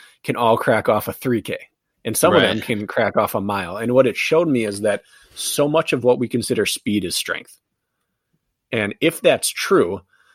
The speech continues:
Speaker 1: then a twenty-five minute stadium race is essentially a minute and a half to two minutes slower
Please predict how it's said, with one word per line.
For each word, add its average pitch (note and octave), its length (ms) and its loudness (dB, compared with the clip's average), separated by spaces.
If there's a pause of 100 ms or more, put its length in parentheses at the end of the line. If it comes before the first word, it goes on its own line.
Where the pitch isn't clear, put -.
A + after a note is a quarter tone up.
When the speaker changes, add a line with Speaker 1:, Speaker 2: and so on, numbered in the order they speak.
(140)
Speaker 1:
then G#2+ 460 -2 (400)
a A2 140 0
twenty-five D3+ 680 0
minute B2 280 0
stadium A#2 520 2
race E2+ 380 -6 (840)
is A#2+ 160 2
essentially A2 1000 0 (580)
a C3 60 -2
minute D3 360 4
and C#3+ 80 -2
a C3 60 0
half C#3+ 300 -4
to A#2+ 80 -4
two C#3 180 0
minutes C3 300 0
slower F#2+ 520 0